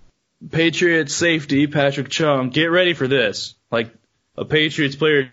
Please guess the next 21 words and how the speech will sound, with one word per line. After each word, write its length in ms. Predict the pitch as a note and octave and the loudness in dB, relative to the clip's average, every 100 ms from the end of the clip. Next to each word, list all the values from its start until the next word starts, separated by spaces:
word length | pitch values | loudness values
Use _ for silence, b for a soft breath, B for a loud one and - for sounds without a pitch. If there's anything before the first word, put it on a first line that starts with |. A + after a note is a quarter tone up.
| - | -4
did 160 | B2+ | -4
something 220 | B2+ D3 A#2 | -2 -4 -4
sketchy. 640 | - B2 A2 - G2 F#2+ _ _ | -4 -2 -2 -4 -8 -8 _ _
Um, 320 | - G#2+ A2 A2+ | -4 0 0 -2
s-, 160 | - | -4
<laughs> 0 | |
uh, 120 | A3 - A3 - B B B B - - | -6 -4 -6 -8 B B B B -6 -2
it's, 280 | B2 B2 B2+ | 0 0 -2
bruh, 680 | B2 A#2 C#3+ D3+ C#3 A2+ | -6 -4 0 2 2 0
this 200 | C3 D#3+ | -2 -2
is, 160 | D#3 C3+ | -2 0
like, 240 | B2+ A#2 G#2+ | 0 0 0
news 300 | D#3 D#3+ D3 | -2 0 0
I've 380 | D3 - C#3 | 0 0 0
never 280 | D3 A2+ G#2 | 0 0 -2
heard. 500 | G2+ G2+ G2+ G#2+ - | -2 -2 -2 -6 -6
Um, 540 | B2 B2 B2 A#2 A2+ A2 B B B B | 0 2 2 2 0 -4 B B B B
but 380 | - A#2+ A#2 G2 - A2+ | 0 2 2 -2 -12 -16
safety 440 | C3+ - F3 E3+ D3+ | -14 -4 -2 -2 -2
Patrick 380 | D#3 B2+ C3 A2+ | 0 0 -2 -4
Chung, 580 | C#3 B2 A2 G#2+ G#2 | -2 0 0 -4 -6